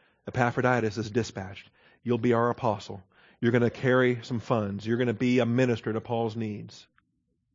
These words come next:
And so they get news. They send Epaphroditus. Epaphroditus gets there. Epaphroditus gets sick.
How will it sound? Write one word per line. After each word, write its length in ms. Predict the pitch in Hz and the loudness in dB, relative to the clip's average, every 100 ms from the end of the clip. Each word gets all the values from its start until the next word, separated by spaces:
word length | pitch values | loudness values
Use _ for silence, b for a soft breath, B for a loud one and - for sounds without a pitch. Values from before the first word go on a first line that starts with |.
| _ _ _ _ _ _ - | _ _ _ _ _ _ -6
And 160 | 113 | -4
so 360 | - 127 110 101 _ _ b b | 2 4 4 0 _ _ b b
they 100 | 110 | -4
get 220 | 104 143 135 | 2 0 4
news. 420 | 143 147 147 135 | 4 6 4 -2
They 160 | 113 | -6
send 220 | - 131 135 | 0 2 2
Epaphroditus. 800 | 135 139 127 131 127 127 127 - B B | 2 2 4 4 4 4 0 -8 B B
Epaphroditus 680 | 113 135 135 143 131 131 117 | 0 2 4 4 6 4 4
gets 240 | 135 123 | 2 2
there. 200 | 131 123 B B | 0 -2 B B
Epaphroditus 720 | 127 - 143 139 131 131 127 110 | -6 0 0 2 4 4 2 2
gets 220 | 120 113 | 0 0
sick. 380 | - 127 113 | -4 -4 -4